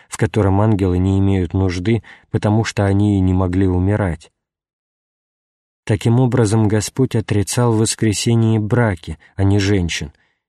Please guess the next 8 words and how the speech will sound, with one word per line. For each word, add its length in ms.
и 80
отрицал 640
тогда, 400
когда 380
поднят 400
был 240
такой 340
вопрос, 540